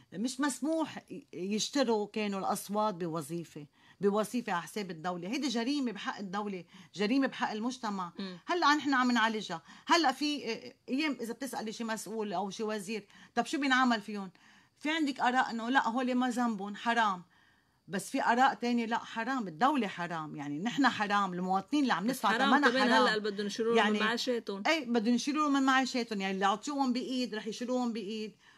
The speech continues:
Speaker 1: و-،
Speaker 2: يعني
Speaker 1: واللي
Speaker 2: في ناس
Speaker 1: زادوا
Speaker 2: رح يدفعوا
Speaker 1: الحجم.
Speaker 2: ضريبة عن ناس تانية.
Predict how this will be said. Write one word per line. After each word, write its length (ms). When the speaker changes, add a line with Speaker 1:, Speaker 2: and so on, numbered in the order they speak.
Speaker 1:
و-، 120
Speaker 2:
يعني 200
Speaker 1:
واللي 140
Speaker 2:
في 80
ناس 180
Speaker 1:
زادوا 120
Speaker 2:
رح 60
يدفعوا 280
Speaker 1:
الحجم. 100
Speaker 2:
ضريبة 500
عن 240
ناس 240
تانية. 460